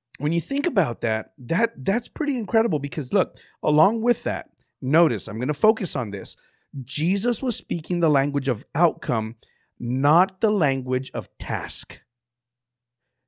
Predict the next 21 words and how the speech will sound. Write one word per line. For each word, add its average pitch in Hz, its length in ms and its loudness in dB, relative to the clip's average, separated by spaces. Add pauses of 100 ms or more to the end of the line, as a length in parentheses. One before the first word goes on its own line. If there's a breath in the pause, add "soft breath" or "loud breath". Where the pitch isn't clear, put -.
(120)
Let 127 240 0
that 165 180 2
sink 196 240 0
in 175 120 2
for 147 120 -2
just 123 240 -4
a 120 60 -6
second. - 380 -6 (840 soft breath)
He 160 140 -2
was 131 180 0
speaking 202 440 -2
the 220 80 6
language 180 340 2
of 143 240 0
outcome, 117 640 -2 (400)
not 139 600 2
the 165 140 0
language 131 600 -2 (100)
of 120 180 -4 (120)
task. 117 500 -2
Again, 117 460 -2